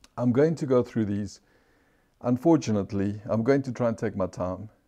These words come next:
but I know that I'm gonna go through them quick. This is why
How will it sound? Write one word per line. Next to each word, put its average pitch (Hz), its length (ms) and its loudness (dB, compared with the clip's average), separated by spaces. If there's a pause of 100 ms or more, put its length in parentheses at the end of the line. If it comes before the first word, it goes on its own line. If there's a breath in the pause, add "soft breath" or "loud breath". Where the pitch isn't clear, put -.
(100)
but - 140 -2
I 117 100 4
know 127 200 6
that 120 220 0 (520)
I'm 104 160 -6
gonna 107 180 -2
go 104 140 0
through 104 200 -6
them 98 180 -4
quick. 95 360 -8 (680 soft breath)
This 120 220 -2
is 117 160 -2
why 117 400 4